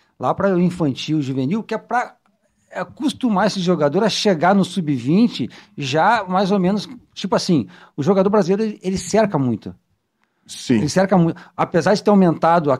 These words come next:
Speaker 1: a, a capacidade de física, tá correndo mais, mas ele, ele ainda cerca muito. Na nossa época, a gente aprendia o quê? Perdeu a bola,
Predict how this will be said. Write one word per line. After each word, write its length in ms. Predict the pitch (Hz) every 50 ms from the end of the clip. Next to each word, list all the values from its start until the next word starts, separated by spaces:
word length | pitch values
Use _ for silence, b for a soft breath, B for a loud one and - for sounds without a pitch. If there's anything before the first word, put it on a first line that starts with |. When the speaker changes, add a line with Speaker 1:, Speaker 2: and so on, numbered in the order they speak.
| -
Speaker 1:
a, 420 | - 131 127 123 120 117 113 113 104
a 40 | 104
capacidade 840 | - 135 127 143 131 123 - 127 135 143 151 165 156 131 139 135 123
de 120 | 123 127
física, 880 | 120 - - 165 170 190 190 156 143 131 90 - 110 110 107 107 107 104 -
tá 100 | - -
correndo 300 | - 143 139 156 151 131
mais, 220 | 131 143 170 175
mas 140 | 151 165 156
ele, 320 | 170 196 202 190 196 208 -
ele 140 | - 175 196
ainda 220 | 208 220 226 196
cerca 400 | 175 - - 190 202 196 - 175
muito. 220 | 151 135 131 - 139
Na 120 | 147 151
nossa 280 | 160 180 175 - 170 170
época, 160 | 175 175 185
a 40 | 175
gente 100 | 170 180
aprendia 340 | 175 175 165 165 147 160 170
o 40 | 160
quê? 240 | - 131 113 98 b b b b b b -
Perdeu 340 | - 147 135 120 131 160 175
a 60 | 165
bola, 480 | 135 135 156 170 196 202 208 214 214